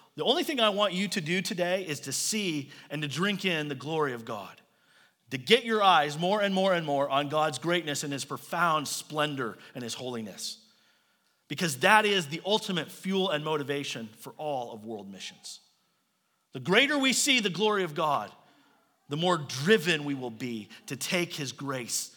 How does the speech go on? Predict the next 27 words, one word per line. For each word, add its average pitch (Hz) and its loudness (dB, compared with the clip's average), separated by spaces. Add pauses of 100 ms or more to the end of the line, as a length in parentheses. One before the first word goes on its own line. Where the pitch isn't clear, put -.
and 117 -12
his 117 -8
greatness 135 -4 (220)
to - -14
all 127 -8
the 110 -8
nations. - -12 (920)
So 175 -2
to 180 2
be 214 4
able 277 2
to 247 2
say, 196 4
as 165 0
Isaiah 185 2
says, 151 -2 (100)
"Here 247 4
I 233 8
am, 185 4 (100)
send 202 2
me," 135 -4 (560)
means 240 2
we 254 2
have 220 4
to 180 -8
be 147 -6
worshipers. - -10